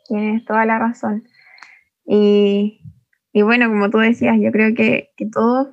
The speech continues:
o bueno, la gran mayoría de los jóvenes ha pasado por, por situaciones en las que su fe está más débil,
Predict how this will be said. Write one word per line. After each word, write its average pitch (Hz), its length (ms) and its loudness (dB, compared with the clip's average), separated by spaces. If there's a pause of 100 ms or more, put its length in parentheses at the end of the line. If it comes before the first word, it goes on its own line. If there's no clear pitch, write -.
(720)
o 101 500 0 (400)
bueno, 196 220 -2
la 190 120 0
gran 202 220 0
mayoría 214 460 2
de 220 80 0
los 214 160 0
jóvenes 226 500 2
ha 247 80 -6
pasado 220 460 -6
por, 220 220 -6 (600)
por 214 160 0
situaciones 214 1000 0 (480)
en 202 140 2
las 220 160 0
que 214 200 2
su 202 160 -2
fe 220 340 2
está 233 240 0
más 226 260 0
débil, 247 840 2